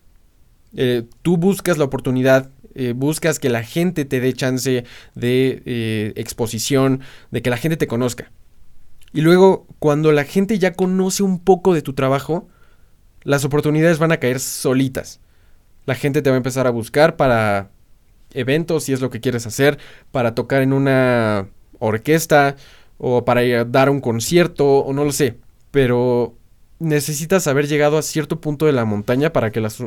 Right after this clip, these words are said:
las oportunidades lleguen a ti y no vayas tú hacia ellas.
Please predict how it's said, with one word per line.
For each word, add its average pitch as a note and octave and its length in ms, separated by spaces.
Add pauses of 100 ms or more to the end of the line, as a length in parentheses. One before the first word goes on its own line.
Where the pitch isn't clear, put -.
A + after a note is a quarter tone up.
las A#2 260
oportunidades A#2+ 720 (300)
lleguen C3 340
a G2+ 140
ti C#3 180
y C#3+ 80
no B2 280
vayas A#2 320
tú B2+ 120
hacia A2 220
ellas. G#2+ 340